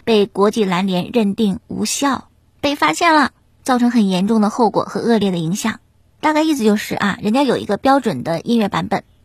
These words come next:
比如是六十秒啊，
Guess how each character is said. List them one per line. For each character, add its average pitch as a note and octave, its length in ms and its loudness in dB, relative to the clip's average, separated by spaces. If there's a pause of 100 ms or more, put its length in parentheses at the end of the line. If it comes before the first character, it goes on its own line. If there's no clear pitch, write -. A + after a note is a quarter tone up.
(180)
比 A3+ 80 0
如 G3+ 280 4 (200)
是 - 380 -2 (160)
六 G#3 180 2
十 G3+ 120 -6
秒 F#3 200 -6 (240)
啊， - 160 -16